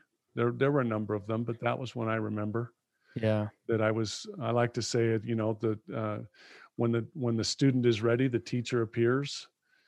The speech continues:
Speaker 1: You know, when the soil has been
Speaker 2: Mm, yeah.
Speaker 1: cultivated, that something can be planted. And I'll tell you, I was, <laughs> I was a man who was ready, ready to receive something, some sort of hope to get on some kind of path, to have some kind of change.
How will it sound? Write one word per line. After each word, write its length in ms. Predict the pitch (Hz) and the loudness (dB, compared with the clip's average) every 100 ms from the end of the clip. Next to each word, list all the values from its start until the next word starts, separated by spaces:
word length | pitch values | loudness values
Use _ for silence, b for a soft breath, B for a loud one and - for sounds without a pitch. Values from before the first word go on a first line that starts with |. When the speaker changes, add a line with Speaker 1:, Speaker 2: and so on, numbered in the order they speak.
| _ _ - | _ _ -8
Speaker 1:
You 100 | 110 | -4
know, 240 | 110 120 123 | 0 0 0
when 120 | 110 | -2
the 80 | 107 | -2
soil 460 | - 127 120 120 | 0 2 4 6
has 120 | 120 117 | 6 6
been 240 | 110 104 | 4 2
Speaker 2:
Mm, 20 | - 120 | 2 4
yeah. 80 | 113 | 6
Speaker 1:
cultivated, 440 | 113 127 131 135 | 6 6 2 0
that 140 | 120 - | -4 -2
something 300 | 120 113 117 | -4 -2 -4
can 140 | 117 | -4
be 160 | 110 117 | -4 -4
planted. 580 | - 117 123 151 147 - _ 143 | -2 -2 0 0 -2 -4 _ -6
And 180 | 110 107 | -4 -2
I'll 120 | 107 | -2
tell 220 | 117 113 | 0 2
you, 80 | 107 | 2
I 160 | 107 110 | 0 0
was, 380 | 110 101 - _ _ | -2 -4 -10 _ _
<laughs> 140 | - | -4
I 320 | 120 - 180 165 | 2 8 8 10
was 180 | 165 131 | 8 8
a 40 | |
man 300 | 127 131 131 | 4 6 6
who 100 | 131 | 4
was 220 | 117 101 | 4 2
ready, 440 | 113 120 120 117 - b b b b b b _ | 2 4 4 2 -2 b b b b b b _
ready 320 | - 131 147 170 | 4 8 10 8
to 140 | - | 6
receive 400 | 147 139 151 143 | 4 6 6 4
something, 560 | - 143 143 117 104 101 _ _ _ _ _ - | 6 4 4 0 -2 -8 _ _ _ _ _ -14
some 400 | - 147 151 160 | 2 6 8 6
sort 300 | - 113 107 | 4 2 2
of 100 | - | 2
hope 220 | 113 - | 0 0
to 60 | - | 0
get 140 | 117 | 2
on 180 | 113 107 | 2 0
some 480 | - - 139 151 143 | -4 0 2 2 0
kind 260 | 117 101 | -2 -2
of 160 | 104 - | -4 -6
path, 480 | 113 98 95 - _ _ _ _ _ _ _ _ - | -4 -4 -6 -12 _ _ _ _ _ _ _ _ -2
to 120 | 110 | 0
have 200 | 113 104 | 0 -2
some 360 | - 131 131 | 0 2 2
kind 240 | 123 113 110 | 0 -2 -2
of 100 | 95 | -6
change. 580 | - 101 98 101 - | -6 -6 -6 -12 -16